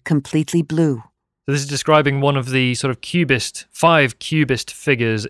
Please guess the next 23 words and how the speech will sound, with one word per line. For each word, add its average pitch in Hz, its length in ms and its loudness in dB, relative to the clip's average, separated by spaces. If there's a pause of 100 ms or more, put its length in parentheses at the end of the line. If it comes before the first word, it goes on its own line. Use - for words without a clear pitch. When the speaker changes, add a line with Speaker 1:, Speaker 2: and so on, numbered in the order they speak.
Speaker 2:
in 120 420 -2
Les 113 220 -2
Demoiselles 131 840 2
d'Avignon, 131 600 0 (280)
painted 135 280 -2
by 135 220 2
Pablo 139 640 0
Picasso. 135 840 0 (300)
So 98 180 -12 (220)
Picasso 131 720 -2
for - 160 -14
one 120 180 -4
point, 127 260 -2
Pablo 151 280 4
Picasso 117 520 -4 (400)
for - 120 -20
two 127 260 -4
points 113 480 -6
there. 101 400 -2
Yes, 101 400 -6 (340)
Rose 113 340 0
does 127 240 -2
own 123 280 2